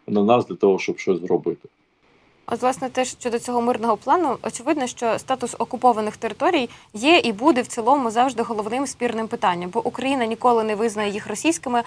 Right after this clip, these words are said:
Speaker 2: Росія не готова, власне, їх повертати. Отож, на вашу думку, чи існує зараз якийсь механізм вирішення та-, статусу тимчасово окупованих територій,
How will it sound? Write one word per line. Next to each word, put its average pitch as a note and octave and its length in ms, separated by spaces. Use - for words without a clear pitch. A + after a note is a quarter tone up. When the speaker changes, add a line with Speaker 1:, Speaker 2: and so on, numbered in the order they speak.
Speaker 2:
Росія B3+ 400
не G#3+ 100
готова, A3+ 360
власне, G#3+ 360
їх G#3+ 180
повертати. B3 560
Отож, C4 340
на C4 100
вашу B3 260
думку, C4+ 280
чи B3+ 140
існує D4 360
зараз B3 320
якийсь - 320
механізм A#3 600
вирішення G3+ 680
та-, - 140
статусу B3 520
тимчасово A3 520
окупованих G3+ 540
територій, G#3 500